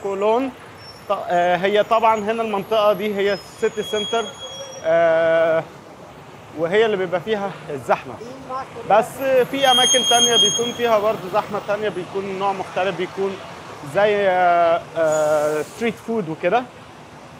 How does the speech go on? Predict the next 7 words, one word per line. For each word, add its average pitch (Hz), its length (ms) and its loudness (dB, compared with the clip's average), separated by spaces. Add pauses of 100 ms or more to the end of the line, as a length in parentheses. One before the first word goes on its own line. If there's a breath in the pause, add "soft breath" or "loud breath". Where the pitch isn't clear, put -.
(360)
ولكن 190 400 0
هنا 214 200 -2 (1300)
في 214 280 -2
أكل 196 220 -4
في - 100 -20
كل 190 140 -4
حتة. 185 180 -4